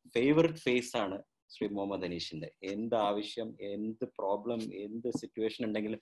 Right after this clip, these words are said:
ഒരു വൺ stop solution ആണ് ഞങ്ങൾക്ക് അദ്ദേഹം. And ഈ ഒരു സ-,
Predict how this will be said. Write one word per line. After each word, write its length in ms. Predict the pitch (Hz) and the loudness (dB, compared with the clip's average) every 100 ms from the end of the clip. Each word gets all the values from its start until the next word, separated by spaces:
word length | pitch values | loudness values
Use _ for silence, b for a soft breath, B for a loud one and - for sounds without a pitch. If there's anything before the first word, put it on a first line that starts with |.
| B B - | B B -4
ഒരു 140 | 113 | -2
വൺ 300 | 104 104 123 | 0 2 2
stop 380 | 127 - 123 123 | 0 2 2 2
solution 420 | 113 98 101 110 | -2 -4 -4 -4
ആണ് 120 | 98 | -4
ഞങ്ങൾക്ക് 280 | 92 90 90 | -4 -6 -4
അദ്ദേഹം. 320 | 85 80 85 - _ _ 98 | -4 -4 -6 -8 _ _ -2
And 300 | 98 95 92 139 | -2 -2 -4 -2
ഈ 280 | 131 151 160 | 0 4 6
ഒരു 200 | 147 139 | 6 2
സ-, 340 | - 113 | -2 -8